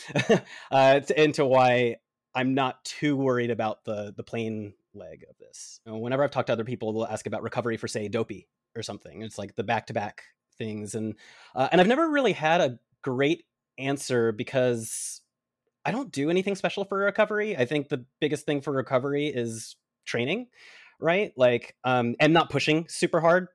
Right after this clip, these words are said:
on race day comparatively. Um, so, you know, when I, uh, when I'm rarely in a cycle where I'm really going for speed, like, the difference between my speed efforts and my race efforts is, like, huge compared to my,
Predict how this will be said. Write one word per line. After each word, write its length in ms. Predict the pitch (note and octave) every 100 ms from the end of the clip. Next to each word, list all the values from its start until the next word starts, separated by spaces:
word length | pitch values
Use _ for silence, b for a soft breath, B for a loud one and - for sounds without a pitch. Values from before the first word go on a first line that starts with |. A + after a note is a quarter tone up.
| -
on 320 | D3 D#3 D3+ - C3
race 240 | C#3+ -
day 340 | F3 F3+ F#3+ - _
comparatively. 680 | - C3 C3+ C3+ D#3+ F3+ G#3 B B B B B B
Um, 460 | B2+ C3 B2 A#2+ A2+ - - - -
so, 640 | - D#3 C3+ C3 C3 B2 - _ _ _ _ B B
you 100 | D#3
know, 140 | C#3+
when 160 | C#3 D3+
I, 240 | F3+ F#3
uh, 200 | F3+ D#3 -
when 120 | D#3
I'm 140 | F#3
rarely 420 | D3+ D3+ D3+ C#3+
in 80 | C3
a 60 | B2
cycle 340 | - A#2+ C3
where 100 | C3
I'm 100 | B2
really 180 | A#2+ A#2+
going 180 | A#2+ A#2+
for 100 | A2
speed, 460 | - A2 G#2+ C3+ -
like, 180 | A#2 G#2+
the 80 | G#2+
difference 360 | B2 C3+ B2
between 280 | - - B2
my 80 | A#2+
speed 240 | - A#2+
efforts 320 | A2 A2 B2 -
and 80 |
my 80 | A2
race 240 | G#2+ G#2 G#2+
efforts 280 | B2 C3+ -
is, 120 | A#2
like, 120 | G#2+ G#2
huge 640 | - A#2+ A2+ A#2 C#3+ - b b b
compared 320 | - B2+ C3
to 80 | B2+
my, 480 | B2+ B2 A#2 A#2 A#2